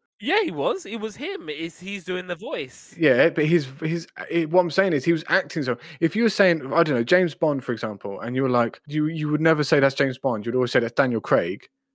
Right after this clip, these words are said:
Speaker 2: or Pierce Brosnan, Roger Moore, whoever it is," right? You're not there playing the characters, but you're just saying, "Oh, that's them."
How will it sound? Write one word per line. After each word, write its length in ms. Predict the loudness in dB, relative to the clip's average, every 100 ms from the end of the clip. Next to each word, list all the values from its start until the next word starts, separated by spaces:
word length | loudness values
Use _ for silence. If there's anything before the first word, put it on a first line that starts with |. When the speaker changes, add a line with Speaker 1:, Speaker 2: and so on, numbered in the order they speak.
| -8
Speaker 2:
or 120 | -6
Pierce 240 | 2 2
Brosnan, 320 | 4 0 0 2
Roger 220 | 2 2
Moore, 200 | -2 0
whoever 340 | 4 4 2
it 80 | 0
is," 180 | -2 -4
right? 220 | -12 -14 -16 -20 -20 _ _ _ _ _
You're 160 | -8 2
not 160 | 2 2 2
there 200 | 4 4
playing 320 | 2 2 2
the 60 |
characters, 440 | 0 0 0 -4 -10
but 120 | -4
you're 120 | -2
just 180 | -2 -4
saying, 220 | -4 -4
"Oh, 140 | -2 0
that's 220 | -2 -2
them." 480 | 0 0 -2 -14